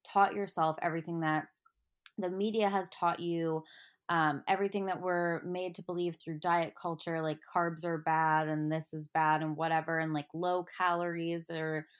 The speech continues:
is the way to go. And it's, it's unlearning everything and then having to relearn how to nourish your body and how to understand that food isn't black and white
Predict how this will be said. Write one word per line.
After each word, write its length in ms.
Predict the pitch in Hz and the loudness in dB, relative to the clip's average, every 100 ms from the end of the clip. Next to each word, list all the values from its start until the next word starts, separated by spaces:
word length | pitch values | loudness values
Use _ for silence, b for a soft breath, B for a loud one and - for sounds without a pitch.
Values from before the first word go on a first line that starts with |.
| b b - | b b -2
is 180 | 185 | 0
the 100 | 202 | 4
way 200 | 196 202 | 4 6
to 100 | 196 | 4
go. 360 | 196 202 190 185 | 2 4 6 4
And 280 | 180 185 - _ _ _ _ | 2 -4 -10 _ _ _ _
it's, 320 | 190 196 - - _ _ _ | -6 -6 -8 -20 _ _ _
it's 360 | 190 - - - | -10 -10 -16 -8
unlearning 600 | 180 190 185 185 175 156 | -6 -4 -2 -2 0 0
everything 600 | 160 170 180 160 156 147 - | -2 -2 -4 -4 -4 -4 -4
and 160 | 160 | -4
then 120 | 156 147 | -4 -4
having 400 | 156 151 156 151 - | -4 -2 -4 -6 -8
to 80 | |
relearn 880 | 147 143 151 151 147 147 143 143 147 - _ _ _ _ | -10 -8 -6 -6 -6 -6 -6 -6 -8 -12 _ _ _ _
how 400 | - 151 147 143 - - | -4 -2 -2 -4 -12 -6
to 420 | 151 147 147 143 - | -6 -4 -6 -8 -8
nourish 680 | 160 156 156 151 147 - - _ _ _ _ | -6 -4 -2 -4 -6 -14 -18 _ _ _ _
your 120 | 160 | -6
body 520 | 147 151 175 170 135 - | 0 2 2 -2 -6 -6
and 540 | 156 151 151 151 156 - _ _ _ | -4 -2 -2 -2 -4 -8 _ _ _
how 380 | - 151 147 151 - | 0 2 0 -4 -8
to 400 | 156 151 151 151 - | -4 -2 -2 -4 -6
understand 840 | 160 156 156 - 151 147 151 151 156 | -4 -4 -6 -8 -4 -2 -2 -4 -2
that 320 | 147 147 - - 151 - | 0 0 -2 -10 -20 -6
food 200 | 165 165 | -2 -2
isn't 340 | 165 202 208 | -2 -4 -4
black 240 | 151 143 151 | -2 -2 -2
and 160 | 147 | -4
white 300 | 143 139 139 | -4 -4 -6